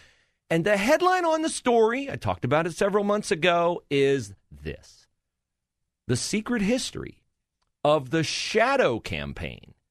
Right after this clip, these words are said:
that saved the twenty twenty election. Typically,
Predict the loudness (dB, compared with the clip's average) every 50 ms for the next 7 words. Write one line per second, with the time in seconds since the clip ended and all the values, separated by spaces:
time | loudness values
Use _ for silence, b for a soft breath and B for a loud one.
0 | _ _ _ _ _ -2 -2 -2 0 0 -2 0 2 2 4 4 2 2 -2 -6
1 | -8 -8 -8 -6 -2 0 0 0 0 -2 -2 -2 -2 -2 0 0 -2 -2 -4 -8
2 | -16 -20 _ _ _ _ _ _ _ _ _ _ _ _ _ _ _ _ _ _
3 | _ -12 -10 -6 -4 -4 -4 -2 -2 -2 -2 -2 -6